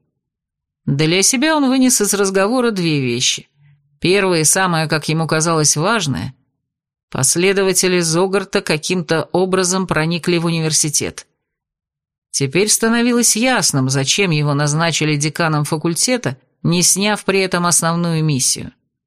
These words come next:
Вторая. Он никогда и ни при каких обстоятельствах не поселится в стране ветров.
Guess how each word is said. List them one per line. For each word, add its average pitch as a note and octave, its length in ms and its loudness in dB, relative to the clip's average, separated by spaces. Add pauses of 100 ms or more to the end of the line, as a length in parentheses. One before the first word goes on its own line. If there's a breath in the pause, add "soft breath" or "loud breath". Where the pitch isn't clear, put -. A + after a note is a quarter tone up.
(280)
Вторая. D3+ 720 -2 (840)
Он F3+ 320 2
никогда F3+ 680 0
и F#3 60 2
ни F#3 120 -2
при D#3 160 -2
каких D#3 400 -2
обстоятельствах D#3+ 1000 0
не D#3+ 100 0
поселится D3 640 0
в C#3 60 0
стране C#3+ 380 0
ветров. C3 560 -6